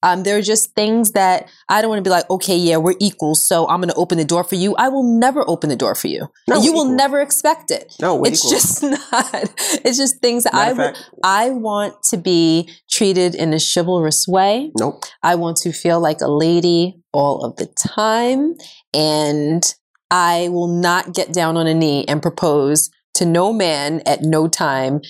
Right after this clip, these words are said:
Speaker 1: never, ever.
Speaker 2: I mean, I get what you're saying. I, I disagree. I think there are some times where it can happen and it won't look as bad and it won't feel a certain way. But in her case, I didn't like that. I just, like, you made the dude do it.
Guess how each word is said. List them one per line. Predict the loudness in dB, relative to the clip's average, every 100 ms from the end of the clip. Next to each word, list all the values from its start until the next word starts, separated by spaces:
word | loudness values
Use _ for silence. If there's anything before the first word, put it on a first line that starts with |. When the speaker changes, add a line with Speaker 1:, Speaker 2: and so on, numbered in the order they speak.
| -8
Speaker 1:
never, | 0 0 2 0 0 -4 _ 0
ever. | 0 0 -6 -6 -6 _ _ _ _ _ -18 -4
Speaker 2:
I | 2
mean, | 2
I |
get | 2 -2
what | -2
you're |
saying. | 0 0 2
I, | 2 0
I | 0 0
disagree. | 2 -4 -2 0 2
I | 0
think | 0 -2
there | -2 2
are | 0 0
some | -4
times | -2 0 0 0
where | 0 0 0
it | -2
can | 0 -2 0
happen | 0 0 -2
and | -2
it | 0
won't | 0 -2 -2
look | -2 -2 2
as | 4 2
bad | 2 4 4
and | 2 -2
it | -2
won't | -2 -2
feel | 0 0
a | 0
certain | 0 0 0 2
way. | 2 2
But | 2 0 0 -4 -20 _ _ 0
in | 0 0
her | -2 -2 -2
case, | 0 0 0 0
I | 2 2
didn't | 0 -6 -4
like | -4 -4
that. | -2 0
I | 0
just, | -2 -8 -10 _ _ -12 -12 -12 -4
like, | -2 0
you | 2
made | 4 2 0
the | 0
dude | 0 0
do | 0 -2
it. | -4